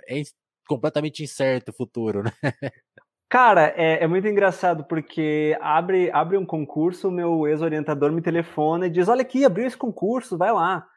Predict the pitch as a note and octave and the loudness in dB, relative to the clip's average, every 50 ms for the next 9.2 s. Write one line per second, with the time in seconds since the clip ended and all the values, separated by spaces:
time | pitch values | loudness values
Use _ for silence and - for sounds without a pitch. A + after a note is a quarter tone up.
0 | _ _ _ _ _ _ _ _ _ - B2+ C3 C3+ C3 C3 C3+ C#3 C#3 C#3+ D#3+ | _ _ _ _ _ _ _ _ _ -4 0 2 2 2 4 4 2 2 2 2
1 | F3+ G3 G3+ F3+ - - - - - D#3+ F#3+ G#3+ G#3 G#3+ G#3 G#3+ G#3+ - A3 A#3 | 2 2 0 0 -2 -6 -6 0 2 4 4 4 4 4 4 4 2 2 0 2
2 | C4 B3+ G3+ G3 G3 G#3 A#3 A#3 A#3 - - - E3+ F3 G#3 A#3 - - - - | 2 2 0 -2 -2 -2 -2 -4 -4 -10 -8 -4 -2 -2 -2 -2 -4 -6 -10 -10
3 | - F#3+ G3 A3 A3+ G3 E3 - _ _ _ _ - D#3+ F3 F#3+ E3 D3+ C#3 C#3 | -6 -4 -4 -2 -4 -4 -6 -10 _ _ _ _ 0 2 4 6 6 6 6 6
4 | - - D3+ C#3+ C#3 - D#3+ E3 - - F3+ F3+ F3+ G3 F3 - C#3 B2+ C3 A#2+ | 4 2 0 0 0 -2 -4 -2 0 -2 -2 -2 -4 -4 -2 0 0 -2 -2 -2
5 | - D#3 D3+ D3+ C#3+ D3 D#3+ D#3 F#3+ F#3 E3+ - E3+ E3 D#3 D#3+ D#3+ D3+ C#3+ C#3 | -2 -2 0 0 0 0 0 0 0 -2 -2 -2 -4 -2 0 2 2 2 2 0
6 | - - - D#3+ D#3+ D3+ C#3+ C3+ C3+ D3 C#3+ - D#3+ D#3 D#3+ D#3 D3+ D3+ - - | -2 -2 0 2 4 4 6 6 6 4 4 2 0 0 0 0 0 0 0 0
7 | D3+ C3+ C3 C3 C3+ - D#3 D#3 - C3+ A#2+ A#2 A#2 - A#2+ - - - D#3 D3+ | 0 2 2 2 2 0 -2 -2 0 2 2 2 2 0 -6 -10 -6 -4 -2 0
8 | E3+ G3 G#3 A3 G#3 F#3 D3+ D3 D3+ D#3 D#3 D3+ D3+ D3 F3 E3+ D3 - D#3 F3 | 0 0 2 2 2 2 4 4 4 6 6 6 4 2 0 -2 -2 0 2 4
9 | F3+ D#3 C3+ | 4 2 0